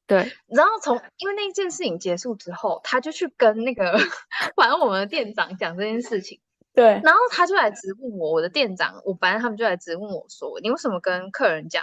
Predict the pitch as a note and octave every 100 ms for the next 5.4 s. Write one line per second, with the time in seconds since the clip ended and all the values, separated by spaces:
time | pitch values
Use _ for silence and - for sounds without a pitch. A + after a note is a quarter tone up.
0 | - - F#3+ F3 F#3 E3+ D#3+ - - _
1 | _ _ C#4 G#4+ G4+ A#4+ A#3+ G3 E4 B3+
2 | - C#4+ C#4+ C#4 G#3+ E3+ D#3 F#3+ F3+ C#3
3 | - G3 D4+ - G3 G3 G#3+ G#3 D#3+ F3+
4 | D#3+ G3 F#3+ D#3+ D#3+ F3+ A#3+ G#3+ G3 E3+
5 | G3+ F3 D#3